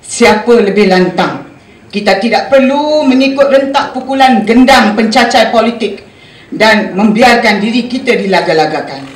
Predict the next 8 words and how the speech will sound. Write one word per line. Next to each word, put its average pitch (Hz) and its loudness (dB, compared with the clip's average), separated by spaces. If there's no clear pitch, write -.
Maka, 185 -2
perjanjian 214 0
Pakatan 196 -2
Harapan 196 -2
di 175 -6
Meterai 185 -2
kali 190 -4
ini 185 0